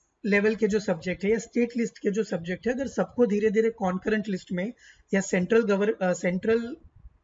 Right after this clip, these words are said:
लिस्ट में डाला गया, तो फिर स्टेट्स के पास पावर नहीं रहेंगे और किसी एक बॉडी के पास सारे पावर चले जाएंगे, which is not good for our federal structure. So shifting ev-, ever more subjects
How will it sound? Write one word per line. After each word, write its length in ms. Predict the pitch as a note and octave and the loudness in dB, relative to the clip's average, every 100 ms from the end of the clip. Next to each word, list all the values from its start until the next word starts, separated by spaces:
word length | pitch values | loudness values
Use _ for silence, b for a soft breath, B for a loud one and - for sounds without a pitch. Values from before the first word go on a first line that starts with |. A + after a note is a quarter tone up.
| - | 0
लिस्ट 260 | F#3+ G3 | 0 0
में 140 | G#3+ G#3 | -2 0
डाला 280 | E3+ F3 G3 | 0 0 0
गया, 320 | E3 E3+ C#4+ - B B B | 0 -2 -2 -10 B B B
तो 120 | B3 | 2
फिर 200 | A#3+ D#4 | 2 -2
स्टेट्स 520 | - - A3+ A#3+ - | -6 -4 0 0 -2
के 120 | - B3+ | -6 -4
पास 300 | - A#3 - | 0 -2 -2
पावर 280 | F#3 F3+ G#3+ | -2 0 0
नहीं 280 | G3+ F#3+ A3 | 0 0 2
रहेंगे 340 | F#3+ F#3 G3 | 2 0 0
और 120 | B3 B3+ | 0 0
किसी 400 | A#3+ - C4 - _ _ | -4 -4 -8 -8 _ _
एक 280 | B3 C4 - - _ _ _ - | -4 -4 -8 -20 _ _ _ -6
बॉडी 380 | F3+ F3+ F#3 A3 | 0 2 4 2
के 160 | A#3+ | 0
पास 220 | A3 G3 G#3+ | 0 0 -2
सारे 400 | G3 D4 C#4+ G3 | -6 -6 -4 -4
पावर 300 | - F#3 G3+ | -4 -4 -4
चले 320 | - F#3 F#3 | -4 -2 -2
जाएंगे, 380 | F3+ F3 F#3 - _ b b b | -2 -2 -4 -8 _ b b b
which 260 | E3+ A3 G3+ | -4 -2 -2
is 40 | |
not 680 | E3+ E3+ F#3+ A3+ - - F3 | -2 -2 0 -2 -6 -8 -4
good 260 | D#3 G#3 | 0 2
for 320 | G#3+ - F#3+ F3 | 2 0 0 0
our 120 | F#3 - | -4 -2
federal 260 | D#3+ E3 E3+ | -2 -2 -6
structure. 460 | - A#3+ A#3+ - C#3+ _ b b - | -4 -8 -6 -10 -10 _ b b -4
So 240 | F#3+ - | -2 0
shifting 460 | F#3 - B3+ B3 A3+ | -2 0 2 2 2
ev-, 140 | A3+ - _ _ - | -2 -12 _ _ -2
ever 260 | G3 A#3 B3+ | 2 4 4
more 300 | A3+ A3 A3+ | 6 6 4
subjects 480 | A3+ G3 F3 G#3 | 2 -2 0 -2